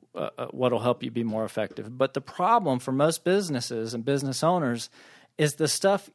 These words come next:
just kinda fades to the back burner. If it doesn't stay front and center and it doesn't become part of a regular process, then it just fails to get noticed. So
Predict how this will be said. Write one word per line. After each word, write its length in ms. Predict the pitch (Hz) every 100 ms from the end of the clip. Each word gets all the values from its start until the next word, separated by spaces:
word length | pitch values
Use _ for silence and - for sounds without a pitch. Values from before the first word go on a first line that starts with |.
| -
just 380 | 147 160 - -
kinda 500 | 175 196 180 147 - _ _
fades 580 | - - - 175 170 -
to 140 | -
the 80 | 139
back 340 | 131 131 127 -
burner. 380 | 139 165 98 - _ _ -
If 180 | - 143
it 160 | 156 -
doesn't 360 | 170 196 220
stay 580 | - - - 170 165 143
front 300 | 131 143 131
and 100 | 135
center 540 | - 165 156 117 113 - - - _
and 120 | - 135
it 80 |
doesn't 300 | 127 156 165
become 400 | 147 131 - 131
part 300 | 123 - 143
of 100 | 135
a 40 | 117
regular 400 | 120 120 123 117
process, 760 | - 147 156 - 104 98 - - - - _ _
then 420 | 123 135 131 135 - _
it 160 | 139 -
just 260 | 139 -
fails 460 | - 143 139 139 -
to 120 | 135
get 180 | 117 107
noticed. 640 | 127 135 113 - - - _ _ _
So 340 | - 147 139